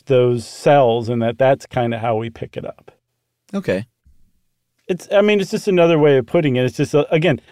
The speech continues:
Speaker 1: we know about cells. We know that cells' currency is electricity, or that they, they, they can transmit electricity. So therefore, maybe those that we're on a cellular level, some people are picking it up, and that's what dowsing is. It's, it's that same tradition.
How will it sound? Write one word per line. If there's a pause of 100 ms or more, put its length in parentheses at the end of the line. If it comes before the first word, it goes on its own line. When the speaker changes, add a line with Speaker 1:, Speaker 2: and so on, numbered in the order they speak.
(360)
Speaker 1:
we
know
about
cells.
We
know
that
cells' (280)
currency
is
electricity, (300)
or
that
they,
they,
they (160)
can
transmit
electricity. (220)
So
therefore,
maybe (200)
those (100)
that
we're
on
a
cellular
level,
some
people
are
picking
it
up,
and
that's
what
dowsing
is.
It's,
it's
that
same
tradition.